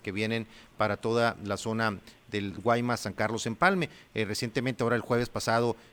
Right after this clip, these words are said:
este, tuvimos la oportunidad de ir a asistir a, a un foro inmobiliario importante, un summit ahí en San Carlos, donde vinieron, vinieron,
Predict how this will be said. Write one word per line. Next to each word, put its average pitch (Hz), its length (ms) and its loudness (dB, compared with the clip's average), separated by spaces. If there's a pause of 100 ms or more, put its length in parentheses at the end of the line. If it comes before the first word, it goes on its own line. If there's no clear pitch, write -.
este, 98 240 -6
tuvimos 117 200 -2
la 120 40 2
oportunidad 110 460 0
de 117 100 2
ir 117 60 2
a 120 40 2
asistir 113 380 -2
a, 113 80 6
a - 360 -8
un 104 100 -6
foro 113 300 2
inmobiliario 110 680 0
importante, 123 760 0
un 107 200 -6
summit 110 340 -4
ahí 101 160 0
en 104 80 -2
San 107 160 -4
Carlos, 113 320 0
donde 101 160 -4
vinieron, 101 340 -2
vinieron, 104 420 -2